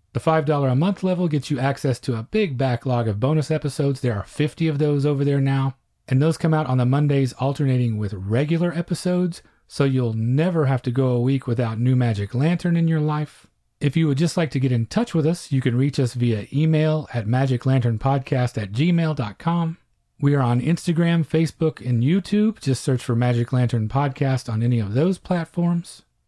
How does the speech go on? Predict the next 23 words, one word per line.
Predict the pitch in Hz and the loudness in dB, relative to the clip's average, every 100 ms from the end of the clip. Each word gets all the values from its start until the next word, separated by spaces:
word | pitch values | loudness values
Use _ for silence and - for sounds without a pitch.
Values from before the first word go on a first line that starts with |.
| - - _ - | -20 -20 _ -2
We | 143 | 2
wanted | 151 165 | 2 2
to | 143 | 0
say | - 156 | 0 0
a | |
special | 135 165 156 143 | 0 -2 -2 0
thanks | 156 151 | 0 0
to | - 123 | 0 0
Matthew | 123 139 - 113 | 2 0 0 -2
Kaplowitz | - 131 151 165 165 - | 0 -2 0 0 -2 -2
this | 170 160 | -6 -4
time | - 170 | 0 2
around. | 165 160 165 165 | 2 2 0 0
He | 143 127 | 0 2
recently | 160 143 143 135 | 2 0 -2 -2
sat | 127 139 113 | 0 -2 0
down | 127 135 | 0 2
with | 135 131 | 0 0
us | 127 | -2
to | - 123 | -2 -2
discuss | 120 - 135 - | -2 -2 -4 -2
his | 120 | -8
film | - 139 131 120 | -2 0 2 0